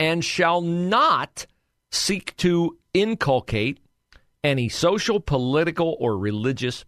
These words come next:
point of view." So you can go into class, and all they're asking you to do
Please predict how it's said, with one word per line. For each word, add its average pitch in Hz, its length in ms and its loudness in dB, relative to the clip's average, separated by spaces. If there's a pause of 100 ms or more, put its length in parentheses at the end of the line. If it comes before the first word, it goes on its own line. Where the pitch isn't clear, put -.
point 104 300 -4 (120)
of 92 200 -6
view." 82 280 -10 (300)
So - 140 -4
you 156 180 -4
can 208 180 -6
go 214 240 -2
into 247 140 -6
class, 202 580 -6 (420)
and 156 100 -6 (100)
all 311 180 4
they're 349 160 -4
asking 311 400 0
you 311 80 -4
to 294 100 -2
do 254 420 -2